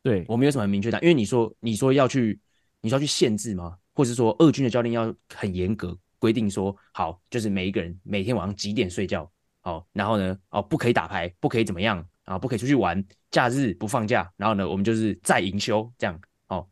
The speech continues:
Speaker 2: 我觉得这管，管，这管理方式，那你还称他是职棒球员，我觉得就也没道理啊，对啊，如果真的要这样子去管职棒球员的话，我，我倒认为这也不是一个很好的方法。
Speaker 1: 你哥是不是有晒过屏东的太阳？
Speaker 2: 啊，对，没错，<laughs> 就是那种，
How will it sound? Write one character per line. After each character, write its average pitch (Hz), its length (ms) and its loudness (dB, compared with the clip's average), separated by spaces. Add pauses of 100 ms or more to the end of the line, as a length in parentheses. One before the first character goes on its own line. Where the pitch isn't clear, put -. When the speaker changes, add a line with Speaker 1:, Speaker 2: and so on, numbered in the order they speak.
(160)
Speaker 2:
我 113 160 -2
觉 143 60 6
得 170 40 0
这 233 100 0
管， 117 220 -2 (100)
管， 127 340 0
这 208 140 0
管 139 140 4
理 110 80 2
方 123 160 2
式， 127 320 0
那 143 80 2
你 117 100 4
还 92 80 -2
称 113 140 -4
他 120 100 2
是 127 60 -4
职 - 200 -8
棒 107 180 2
球 90 100 -8
员， 85 140 -8
我 87 100 -8
觉 101 80 -2
得 98 60 2
就 120 140 2
也 90 80 0
没 78 140 -14
道 82 200 -2
理 73 120 -16
啊， - 80 -18 (720)
对 101 120 2
啊， 87 60 2
如 107 120 2
果 139 80 8
真 127 100 2
的 117 80 2
要 107 120 4
这 120 80 0
样 104 80 0
子 95 40 -2
去 113 140 -6
管 85 220 -4
职 98 120 -8
棒 101 160 0
球 92 120 -10
员 85 60 -8
的 85 60 -8
话， 90 120 -4
我， 87 160 -6 (100)
我 110 160 -4
倒 127 100 6
认 120 140 4
为 95 80 2
这 110 80 0
也 95 80 0
不 92 100 -12
是 101 140 -8
一 101 60 -2
个 92 80 -4
很 92 120 -8
好 90 140 -6
的 - 80 -12
方 87 220 -10
法。 - 120 -12 (380)
Speaker 1:
你 107 160 4
哥 120 80 8
是 120 120 6
不 131 60 8
是 120 40 10
有 104 80 8
晒 135 100 4
过 127 140 6
屏 101 240 2
东 120 160 4
的 98 80 4
太 101 220 2
阳？ 78 160 -6 (400)
Speaker 2:
啊， 120 240 4
对， 135 260 4
没 131 140 2
错， 180 120 4 (460)
<laughs> - 500 -2
就 220 100 -6
是 220 60 4
那 226 120 6
种， 117 180 2